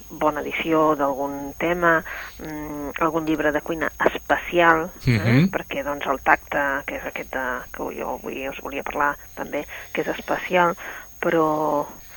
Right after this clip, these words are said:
Speaker 1: així impressionada de, de,
Speaker 2: D'acord.
Speaker 1: d'edició.
Speaker 2: És que saps què recordava? Recordava aquell any en què ens vas comentar una edició especialíssim-, especialíssima del Petit Príncep.
Speaker 1: Sí.
Speaker 2: Que ens deies: "Això és una, una d'aquelles joies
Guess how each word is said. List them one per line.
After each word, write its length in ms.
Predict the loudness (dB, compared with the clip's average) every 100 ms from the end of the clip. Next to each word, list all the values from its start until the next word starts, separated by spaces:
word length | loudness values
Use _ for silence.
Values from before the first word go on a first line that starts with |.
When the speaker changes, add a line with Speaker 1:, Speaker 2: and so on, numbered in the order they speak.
| -10
Speaker 1:
així 160 | -6 -6
impressionada 500 | -2 -2 0 0 2
de, 180 | 4 4
de, 160 | 4
Speaker 2:
D'acord. 260 | 4 4 4
Speaker 1:
d'edició. 720 | 4 4 0 4 8 8 8
Speaker 2:
És 80 | 4
que 100 | 6
saps 220 | 8 8
què 80 | 8
recordava? 520 | 6 4 4 6 6
Recordava 420 | 4 2 4 4 6
aquell 200 | 6 6
any 140 | 4
en 100 | 2
què 160 | 4 4
ens 240 | 4 4 4
vas 220 | 6 4
comentar 460 | 4 2 2 4 4
una 160 | 4
edició 340 | 4 6 6 6
especialíssim-, 880 | 4 6 6 8 6 6 4 0 -2
especialíssima 600 | 2 4 6 8 8 6
del 120 | 4
Petit 220 | 2 2
Príncep. 460 | 4 6 8 6 2 -6 -16 -6 -2
Speaker 1:
Sí. 160 | -2 -2 -12 -18 -18 -18 -4
Speaker 2:
Que 120 | 0
ens 100 | 4
deies: 280 | 6 8 8
"Això 180 | 8 8
és 100 | 8
una, 260 | 8 8 6
una 180 | 2 2
d'aquelles 520 | 4 6 6 6 6
joies 580 | 4 4 4 6 4